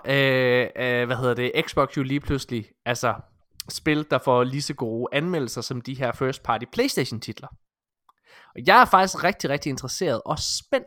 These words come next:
på, hvordan, øh, hvordan fremtiden kommer til at se ud med Arcane, fordi Arcane har jo lige vist sig med Deathloop her, øh, som værende, øh, et studie, der, der, der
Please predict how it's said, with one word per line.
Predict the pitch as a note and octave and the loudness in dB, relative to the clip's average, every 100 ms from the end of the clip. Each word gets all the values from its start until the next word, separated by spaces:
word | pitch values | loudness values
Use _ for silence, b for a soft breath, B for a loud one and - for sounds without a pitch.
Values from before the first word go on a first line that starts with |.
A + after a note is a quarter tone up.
| - | -6
på, | B2+ G#2 _ b b b | -6 -6 _ b b b
hvordan, | C3+ C3+ C#3+ D3 E3 | 2 6 4 4 2
øh, | D3 B2+ A#2 A2+ | 4 4 4 4
hvordan | C3 C3+ C#3+ | 2 2 2
fremtiden | - C#3 D3 B2+ | 0 0 -2 -4
kommer | B2+ B2 | -4 -4
til | B2+ | -4
at | |
se | C3+ | -2
ud | C3 | -2
med | A2 A#2+ - | -2 -2 -2
Arcane, | A2 - B2+ A2 A#2+ A#2+ | -6 -6 -4 -4 -6 -8
fordi | - A#2+ A2+ - b b | -8 -6 -8 -10 b b
Arcane | C#3+ - F3+ F#3 G#3 | -4 0 2 2 2
har | |
jo | E3 | 2
lige | D#3+ F#3+ | 2 0
vist | G3 E3+ - | 0 -2 -2
sig | B2 | -2
med | C3 C#3 | -2 0
Deathloop | B2+ - A#2+ A#2 | -2 -2 -2 0
her, | A2+ G#2+ - _ _ - | 0 -2 -6 _ _ -2
øh, | A#2 A2+ G#2 | 2 2 2
som | B2+ A#2 | -2 0
værende, | A#2 A2 A#2+ C3 B2+ - | 0 2 2 2 0 0
øh, | A#2 A2+ G#2+ A2 | -2 0 -2 -4
et | C#3 | -6
studie, | - G3 E3 B2 | -4 -2 -2 -4
der, | A2 A#2+ A2 A2 | 0 0 2 -2
der, | - A2+ - _ _ _ _ _ _ _ _ _ _ _ _ _ | -2 -4 -6 _ _ _ _ _ _ _ _ _ _ _ _ _
der | D3 B2 A#2 | 6 6 6